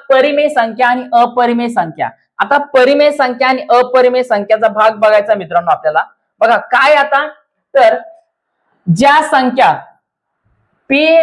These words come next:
या पूर्णांकाला क्यू या शून्यवर पूर्णांकाने भागल्या असतात मिळणारी गुणोत्तरी संख्या याला म्हणतात. बघा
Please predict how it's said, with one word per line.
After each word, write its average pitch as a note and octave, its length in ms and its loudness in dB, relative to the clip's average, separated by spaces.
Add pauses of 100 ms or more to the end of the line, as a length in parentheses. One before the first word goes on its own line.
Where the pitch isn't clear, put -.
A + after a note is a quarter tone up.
(380)
या A#3+ 200 4 (140)
पूर्णांकाला B3+ 640 0
क्यू B3 340 -6
या C#4+ 280 2
शून्यवर C4 680 -2
पूर्णांकाने A#3+ 600 -2
भागल्या G#3 500 0
असतात G#3 260 -2
मिळणारी A3 420 -2
गुणोत्तरी A3+ 500 -4
संख्या G#3+ 500 -4 (380)
याला A#3+ 280 2
म्हणतात. F3 340 -2
बघा F3+ 180 -2